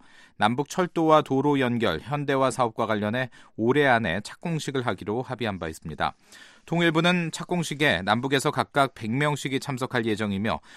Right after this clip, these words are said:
구체적인 사항을 앞두고 계속 협의해 나가기로 했다고 설명했습니다. 한국연합뉴스는 남북한이 행사의 의미를 살리기 위해 참석자를 최대한 고위급으로 하자는 데 공감대를 이뤘지만,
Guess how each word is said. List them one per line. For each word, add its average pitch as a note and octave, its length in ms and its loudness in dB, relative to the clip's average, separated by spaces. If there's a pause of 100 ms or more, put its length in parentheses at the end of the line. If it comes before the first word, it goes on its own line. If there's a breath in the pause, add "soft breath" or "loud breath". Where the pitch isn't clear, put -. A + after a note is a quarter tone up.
(120)
구체적인 C#3 540 0
사항을 C3 340 -2
앞두고 B2+ 340 -2
계속 B2+ 340 -4
협의해 E3 280 -2
나가기로 A2 520 -2
했다고 G2 420 -6
설명했습니다. F2 800 -6 (540 loud breath)
한국연합뉴스는 D3+ 1200 0
남북한이 D3 640 2
행사의 E3+ 420 2
의미를 C#3+ 420 2
살리기 C3+ 460 -2
위해 B2+ 260 2
참석자를 D#3+ 600 -2
최대한 D3+ 480 -2
고위급으로 C#3 600 -2
하자는 A#2+ 360 -2
데 B2 80 0
공감대를 A2+ 640 -2
이뤘지만, G2 560 -4